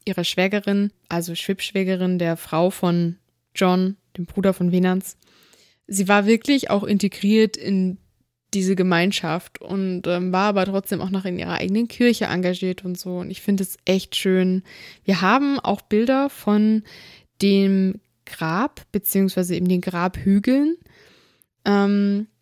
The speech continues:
es wurden dann ja die beiden Särge in ihre Gräber hinabgelassen und die Grabhügel wurden dann mit weiteren Blumen bedeckt und so weiter. Ähm, und wir haben eben Fotos, zwei große Fotos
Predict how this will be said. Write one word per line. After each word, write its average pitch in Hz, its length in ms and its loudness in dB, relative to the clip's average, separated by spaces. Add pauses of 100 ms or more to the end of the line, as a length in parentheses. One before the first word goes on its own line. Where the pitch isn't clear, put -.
(400)
es - 180 -2
wurden 233 280 4
dann 214 120 2
ja 202 80 2
die 196 100 0
beiden 190 320 2
Särge 196 400 2
in 196 120 -2
ihre 190 240 -4
Gräber 190 300 -2
hinabgelassen 220 840 0
und 190 220 -6
die 185 60 -10
Grabhügel 190 680 -2
wurden 185 280 0
dann 180 240 -4
mit - 400 -10
weiteren 208 420 -2
Blumen 208 380 4
bedeckt 175 380 -2
und 185 140 -8
so 175 140 -12
weiter. 175 400 -4 (560)
Ähm, 180 480 0
und 185 240 -2
wir 180 120 2
haben 190 180 2
eben 180 200 -2
Fotos, 277 800 -4 (140)
zwei 202 540 0 (120)
große 220 300 -6
Fotos 226 580 -4